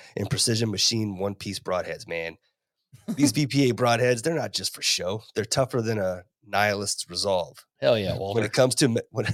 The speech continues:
Speaker 1: <laughs> when it comes to measuring up in ar-, the archery world, V P A sets the bar higher than a w-, than a high achiever with an overactive imagination. And let me tell you, their success isn't just a bunch of calmer than you are malarkey. <laughs> It's, <laughs> it's built on strength, quality, and performance that's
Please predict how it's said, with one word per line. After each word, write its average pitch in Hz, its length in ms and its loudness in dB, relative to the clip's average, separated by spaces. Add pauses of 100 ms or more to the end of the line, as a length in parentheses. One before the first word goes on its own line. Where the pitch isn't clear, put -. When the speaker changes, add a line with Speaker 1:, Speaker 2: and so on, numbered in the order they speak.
(380)
Speaker 1:
<laughs> - 440 -10
when 123 160 2
it 110 80 -4
comes 139 240 4
to - 80 0
measuring 117 440 4
up 117 180 0
in 98 180 -4
ar-, 104 200 -2
the 101 120 -4
archery 107 280 -2
world, 101 260 -2
V 117 100 -6
P 110 200 -6
A 101 60 -4
sets - 200 -4
the - 80 -10
bar 95 180 -2
higher 95 260 -2
than 90 140 -10
a 80 40 -14
w-, 87 140 -14 (280)
than 92 100 -8
a 85 60 -4
high 107 180 -2
achiever 98 420 -4
with 90 160 -8
an 85 60 -10
overactive 92 580 -6
imagination. 87 640 -6 (600)
And 110 100 -4
let 151 120 8
me 143 100 4
tell 107 220 0
you, 92 200 -6 (200)
their 110 80 0
success 117 380 2
isn't 107 180 -4
just 98 200 -6
a 87 40 -10
bunch 98 240 -6
of 85 140 -12 (480)
calmer 110 400 2
than 98 160 -8
you 101 180 -4
are 87 140 -2
malarkey. 90 580 -4
<laughs> 277 80 -2 (300)
It's, - 420 -6
<laughs> - 0 -
it's 120 160 0
built 147 280 4
on 123 140 4
strength, 120 520 0
quality, 113 460 0
and 110 120 -6
performance 107 560 -6
that's - 220 -10